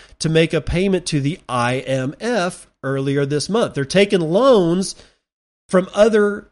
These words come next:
institutions to pay off the loan they took from the I M F, or that they've been taking from the I M F.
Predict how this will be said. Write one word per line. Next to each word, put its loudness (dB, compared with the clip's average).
institutions -2
to -6
pay 0
off -6
the -6
loan 0
they 0
took -4
from -6
the -4
I -4
M -2
F, -4
or 4
that -4
they've -4
been 2
taking -4
from -10
the -8
I -6
M -8
F. -16